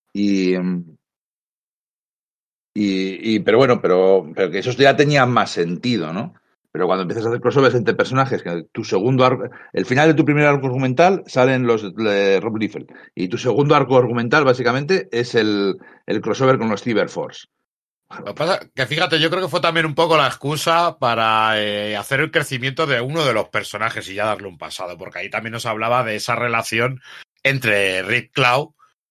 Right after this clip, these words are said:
Speaker 2: y Warblade. Creo que también eso, eh, nos dejaba un poco el, el ver de que no solamente hacían el crossover, sino que había, se conocían entre ellos, al menos entre algunos de, de, de ellos,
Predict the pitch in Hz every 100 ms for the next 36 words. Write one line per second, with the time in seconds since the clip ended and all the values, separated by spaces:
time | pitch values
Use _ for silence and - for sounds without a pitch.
0 | _ 113 104 85 107 160 104 _ _ _
1 | _ _ _ _ - 165 180 156 143 156
2 | 156 156 165 156 139 127 110 117 101 110
3 | 113 110 101 123 131 139 143 139 151 165
4 | 143 120 113 101 107 107 127 139 120 -
5 | - _ - 123 139 160 151 147 139 131
6 | 139 135 131 120 123 135 139 139 120 104
7 | 113 131 131 - - _ _ - 147 147
8 | 147 143 180 175 143 117 - 87 82 90
9 | 95 104 107 143 147 147 131 127 120 139
10 | 127 117 98 92 147 104 - 110 120 131
11 | 165 156